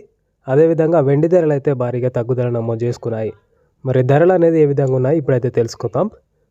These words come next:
ముందుగా బంగారం వెండి ధరలు తెలుసుకుందాం. ఇరవై నాలుగు క్యారెట్ల పది గ్రాముల పసిడి ధర చూసుకున్నట్లయితే నిన్నటికి వాటికి ఏడు వందల పది రూపాయలు పెరిగి ఒక లక్ష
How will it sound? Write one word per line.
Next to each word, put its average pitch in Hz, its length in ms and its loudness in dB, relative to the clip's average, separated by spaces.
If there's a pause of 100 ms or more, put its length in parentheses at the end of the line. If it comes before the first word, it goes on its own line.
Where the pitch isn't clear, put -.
(160)
ముందుగా 165 260 4 (140)
బంగారం 131 380 0
వెండి 131 200 -2
ధరలు 127 240 0
తెలుసుకుందాం. 143 420 -2 (500)
ఇరవై 170 260 4
నాలుగు 165 240 0
క్యారెట్ల 143 300 0 (120)
పది 123 220 0
గ్రాముల 131 280 0 (320)
పసిడి 165 380 2
ధర 135 120 0 (260)
చూసుకున్నట్లయితే 127 760 -2 (520)
నిన్నటికి 165 460 2
వాటికి 131 320 -2 (180)
ఏడు 151 140 4
వందల 160 240 0 (100)
పది 127 180 -2
రూపాయలు 143 360 0
పెరిగి 127 300 -4 (720)
ఒక 151 160 2
లక్ష 180 180 -2